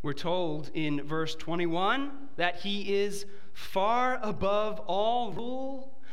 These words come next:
and authority and power and dominion. Four different synonyms that represent the comprehensiveness of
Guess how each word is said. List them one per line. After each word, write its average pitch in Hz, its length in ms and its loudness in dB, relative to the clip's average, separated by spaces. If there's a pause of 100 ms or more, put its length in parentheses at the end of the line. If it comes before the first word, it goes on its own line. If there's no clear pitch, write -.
and 190 140 0
authority 254 920 -2 (540)
and 156 200 -2
power 240 600 -2 (680)
and 143 160 -2
dominion. 147 640 -2 (160)
Four 294 640 -2 (320)
different 202 460 -2
synonyms 151 760 -2 (680)
that 170 320 -2 (120)
represent 185 680 -2
the 160 80 -2
comprehensiveness 151 1600 -2
of 107 280 -2